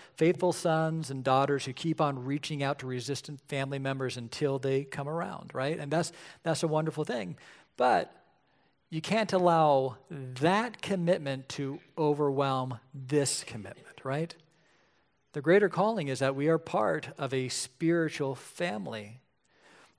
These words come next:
And much of that love and affection that we have for our children and for our parents and for our brothers and sisters, which is good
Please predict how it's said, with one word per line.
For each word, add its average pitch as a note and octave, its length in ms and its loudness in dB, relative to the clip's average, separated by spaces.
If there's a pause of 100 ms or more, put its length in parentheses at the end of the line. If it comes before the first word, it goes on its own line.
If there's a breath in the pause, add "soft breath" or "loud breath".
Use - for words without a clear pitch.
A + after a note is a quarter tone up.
And D3+ 200 0
much G#3+ 260 4
of D3+ 220 2
that C#3+ 340 2
love E3+ 580 2
and D3+ 120 -6
affection F3 580 -4
that C#3 140 -2
we C3+ 100 0
have D3+ 320 2
for D3+ 220 0
our C3+ 180 0
children F3 680 -2
and C3+ 200 -4
for C3+ 140 0
our A#2+ 100 -2
parents E3 640 -2
and B2+ 100 -12
for B2+ 120 -4
our A#2+ 60 -2
brothers C#3+ 360 0
and C3 100 -6
sisters, D3 340 -4
which C#3+ 240 -4
is C3+ 180 -4
good D#3 380 0